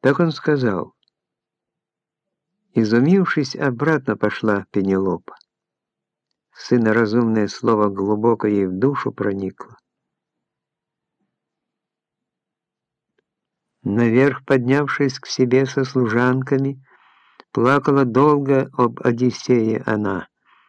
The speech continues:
о супруге любимом, покуда сладостным сном не покрыла ей веки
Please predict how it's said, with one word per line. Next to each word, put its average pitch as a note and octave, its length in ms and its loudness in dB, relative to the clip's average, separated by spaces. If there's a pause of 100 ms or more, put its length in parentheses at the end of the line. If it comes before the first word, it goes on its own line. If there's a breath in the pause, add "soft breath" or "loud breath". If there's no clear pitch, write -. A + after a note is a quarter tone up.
(160)
о G#2+ 140 0
супруге B2 580 0
любимом, A2 640 0 (880)
покуда A2 600 0
сладостным A#2+ 880 -2
сном B2+ 600 -2 (560)
не A2 160 0
покрыла B2+ 540 2
ей A2+ 380 0
веки A2 580 -2